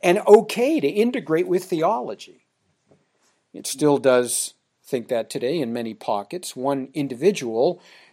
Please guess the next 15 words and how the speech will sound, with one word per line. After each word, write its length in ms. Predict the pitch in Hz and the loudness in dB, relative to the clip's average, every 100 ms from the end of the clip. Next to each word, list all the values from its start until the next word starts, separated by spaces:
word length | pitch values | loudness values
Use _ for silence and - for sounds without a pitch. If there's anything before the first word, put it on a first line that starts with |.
| - | -2
Jay 300 | 131 151 147 | 6 8 10
Adams, 540 | 165 143 95 - - | 10 8 4 -10 -8
was 440 | 147 120 117 - - | -2 0 -2 -4 -6
courageous 580 | - 135 135 139 131 - | -2 2 2 2 -2 -8
enough 320 | 113 117 - | -10 -12 -14
to 120 | - - | -18 -14
challenge 880 | - - 135 139 160 139 110 101 - | -8 -6 -4 2 2 2 -2 -10 -16
this, 520 | - - - - - - _ _ _ 131 | -20 -16 -12 -12 -12 -18 _ _ _ 4
arguing 440 | 143 147 156 151 | 4 6 2 2
that 140 | 123 | 0
the 80 | 127 | -2
Bible 440 | 117 127 147 135 139 | 2 4 4 2 -2
is 220 | 139 123 | -6 -6
the 160 | 117 104 | -10 -12
authority 720 | - - 147 156 160 165 | -8 0 2 4 2 0